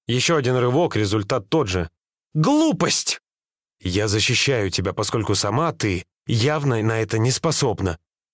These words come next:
Я помрачнел ещё сильнее, увидев снимки, где она лежит на кровати и призывно смотрит в камеру.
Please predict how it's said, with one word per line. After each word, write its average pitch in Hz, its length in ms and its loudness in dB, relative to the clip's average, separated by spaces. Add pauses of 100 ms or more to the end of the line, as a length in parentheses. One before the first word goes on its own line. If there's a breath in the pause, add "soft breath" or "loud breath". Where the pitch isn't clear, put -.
(260)
Я 120 80 0
помрачнел 127 520 0
ещё 110 180 0
сильнее, 117 360 0
увидев 101 300 0
снимки, 120 380 -2
где 95 160 0
она 92 120 -2
лежит 95 240 -2
на 101 80 0
кровати 98 440 -2
и - 20 0
призывно 95 460 0
смотрит 95 360 -4
в - 80 -8
камеру. 87 440 -6